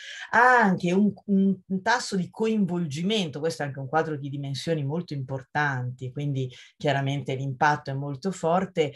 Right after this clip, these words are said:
ha un coinvolgimento dello spettatore, eh, che è notevolissimo e che, eh, scampa dall'ipotesi della classica celebrazione dell'eroe. Se voi lo paragonate con altre morti di eroi risorgimentali, fra cui anche quella di Enrico Cairoli, del fratello di Ernesto,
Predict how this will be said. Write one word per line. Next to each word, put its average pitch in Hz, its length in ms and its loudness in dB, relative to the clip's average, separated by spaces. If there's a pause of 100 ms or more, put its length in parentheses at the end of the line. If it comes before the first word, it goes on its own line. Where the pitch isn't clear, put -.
(320)
ha 196 220 6
un 208 100 4
coinvolgimento 220 1000 4
dello 151 180 0
spettatore, 180 960 0 (240)
eh, 151 260 -2
che 170 400 0
è 160 160 2
notevolissimo 160 1300 -4
e 151 140 -6
che, 156 340 -2
eh, 160 160 2
scampa 151 880 0
dall'ipotesi 151 680 -2
della 139 240 -4
classica 180 520 0
celebrazione 151 920 -2
dell'eroe. 135 720 -2 (320)
Se 151 140 -2
voi 175 140 6
lo 202 120 6
paragonate 151 1040 2
con 151 240 -2
altre 175 460 4
morti 151 600 0
di 135 140 -4
eroi 147 380 4
risorgimentali, 147 1040 -2
fra 151 240 -4
cui 214 280 2
anche 185 400 2
quella 160 380 2
di 151 140 0
Enrico 180 480 -2
Cairoli, 135 520 -4
del 127 140 -8
fratello 151 540 2
di 135 100 -4
Ernesto, 139 640 -6